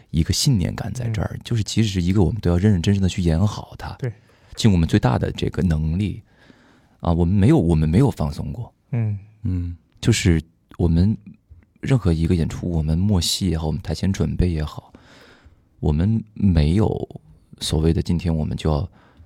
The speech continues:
Speaker 1: 不去，不好好演，不是的。就是演员确实有时候是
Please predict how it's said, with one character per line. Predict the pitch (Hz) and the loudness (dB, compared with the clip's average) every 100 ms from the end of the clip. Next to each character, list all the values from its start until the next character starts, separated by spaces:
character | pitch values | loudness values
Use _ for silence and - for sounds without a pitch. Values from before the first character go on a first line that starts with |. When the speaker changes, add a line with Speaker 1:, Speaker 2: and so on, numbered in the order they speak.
| - _ | -20 _
Speaker 1:
不 | - 87 | 0 0
去， | - - | 0 -2
不 | - 123 | 0 -2
好 | - | -2
好 | - - | -4 -6
演， | - - - | -6 -10 -8
不 | - | -6
是 | - - | -4 -6
的。 | - - - - _ _ _ - | -10 -20 -20 -20 _ _ _ -4
就 | 117 | -2
是 | 110 | -2
演 | 117 82 | 2 2
员 | 82 | 4
确 | 104 120 | 2 2
实 | 101 | 2
有 | 85 | 2
时 | 73 82 | 0 -2
候 | 82 76 - - - - _ _ | -2 -2 -6 -20 -20 -20 _ _
是 | - 95 85 | -6 -2 -2